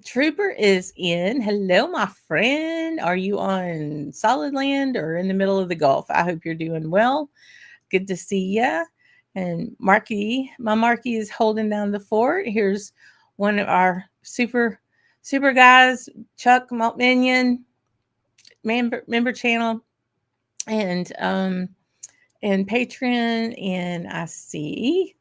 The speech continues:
Kit, uh, Jim Kim Reddick's in. Woo! Tim's in. Hey, Fonda, y'all. Good to see you. And speaking of, <laughs> uh, podcasters,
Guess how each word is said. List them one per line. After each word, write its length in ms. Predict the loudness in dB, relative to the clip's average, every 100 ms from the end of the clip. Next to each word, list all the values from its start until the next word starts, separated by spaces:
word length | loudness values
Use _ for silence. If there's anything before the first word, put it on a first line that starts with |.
| -20 -20
Kit, 300 | -4 -4 -4 -12 _ _
uh, 200 | -2 0
Jim 340 | 0 -4 -4 -4
Kim 140 | -4
Reddick's 460 | 2 4 2 -4 -6
in. 520 | 0 2 2 0 -2
Woo! 800 | 4 6 6 4 4 2 0 -6 -8 -20 -20 _
Tim's 420 | 0 0 0 -2
in. 260 | -2 -2 0
Hey, 800 | 2 4 2 2 2 2 0 -6 _
Fonda, 360 | -8 -2 -2 -2
y'all. 600 | 4 6 6 4 0 -4 _ _ _ _ _ _ -2
Good 180 | -2
to 80 | -2
see 220 | -6 -4
you. 460 | -4 -2 -2 -2 -4 -10 -6
And 600 | 0 2 2 0 -2 -4 -8 _ _ _ _ _ _
speaking 460 | -6 -6 -4 -4 0
of, 400 | 0 0 -2 -6 -6 -6 -10 2
<laughs> 0 | 2 2 -18 -18 -14 -14 -4
uh, 460 | 6 8 8 4 2 -4 -16 -6
podcasters, 840 | 4 4 6 2 2 -2 -2 -4